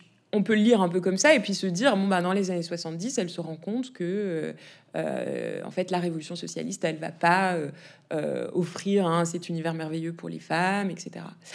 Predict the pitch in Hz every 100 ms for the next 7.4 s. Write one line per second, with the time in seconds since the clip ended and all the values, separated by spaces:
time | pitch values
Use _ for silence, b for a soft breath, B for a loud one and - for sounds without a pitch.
0 | B B 269 - 196 - - - - 180
1 | 220 240 226 220 240 - 302 220 175 -
2 | 226 233 - 165 151 135 104 98 98 98
3 | - - 170 156 220 196 180 185 302 320
4 | 190 170 180 262 254 185 170 135 - 156
5 | 147 123 101 - - - 185 196 180 175
6 | 170 196 196 214 202 - 220 175 175 170
7 | 170 - 302 254